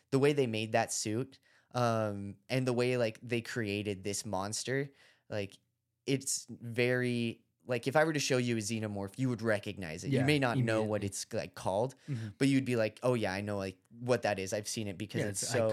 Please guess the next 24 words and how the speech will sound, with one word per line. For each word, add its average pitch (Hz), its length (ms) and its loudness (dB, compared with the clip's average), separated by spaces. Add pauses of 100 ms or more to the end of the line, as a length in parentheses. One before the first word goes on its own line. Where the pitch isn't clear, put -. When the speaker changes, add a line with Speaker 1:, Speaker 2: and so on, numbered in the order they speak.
Speaker 2:
iconic. 110 300 -4
That 110 180 -4
head 131 400 0
and 110 160 -4
the, 104 160 -6 (240)
the, 110 100 -4
like, 98 200 -8
very 107 200 -4
skinny, 110 600 -4 (180)
lanky 110 460 -4
body, 104 400 -2
you 120 180 0
know? 139 80 6
Speaker 1:
Yeah. 98 280 2 (200)
Speaker 2:
It's 117 120 -8
iconic. 107 380 -6 (500)
Speaker 1:
It 196 140 4
is. 170 320 0
And 151 160 2
you'll 180 100 4
see 165 340 2
it, 139 140 2
like, 120 360 -2 (120)
little 117 520 0